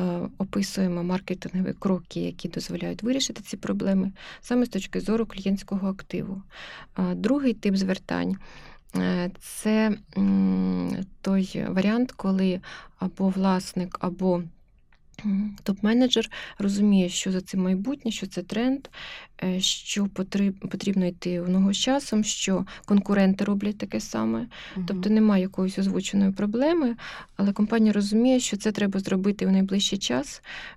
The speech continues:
Speaker 1: е, щоб не втр-, не втратити конкурентні переваги. А, в такому випадку, а, проблему ми не фіксуємо зазвичай, але фіксуємо ті можливості і той потенціал в клієнтському активі,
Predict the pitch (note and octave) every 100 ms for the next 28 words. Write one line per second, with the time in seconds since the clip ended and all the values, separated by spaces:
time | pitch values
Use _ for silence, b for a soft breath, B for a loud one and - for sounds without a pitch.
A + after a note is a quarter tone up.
0 | - F#3+ F#3+ G3+ G3+ G#3 G3 - G3 G3
1 | A3+ A3 G#3 G3 F#3+ F#3 F#3+ G3 G3 F#3+
2 | G3 F#3+ F#3 F3 F3 F#3+ G#3+ B B B
3 | B - F#3+ F#3+ F#3 F#3+ F#3+ - G#3 A#3+
4 | C4+ B3+ A#3+ A3+ A3+ - A3 G#3+ B B
5 | - G3+ F#3+ G#3 G3 A3 G#3+ G3 F#3+ G3
6 | F#3+ F#3+ G3 - G3 F#3+ G3 G#3+ A3+ A#3+
7 | A#3 B3 - B3+ C4 B B B B B
8 | - G3+ G#3+ G3+ - - A3 G#3 G3+ G3
9 | G#3 G3+ G3+ G3 G3+ F#3 F#3 - - -
10 | F#3 F#3+ G3 F#3+ G3 G3 G3 G3+ F#3+ F#3+
11 | F#3 F#3 - G3 F#3 F3+ - F#3 F3+ -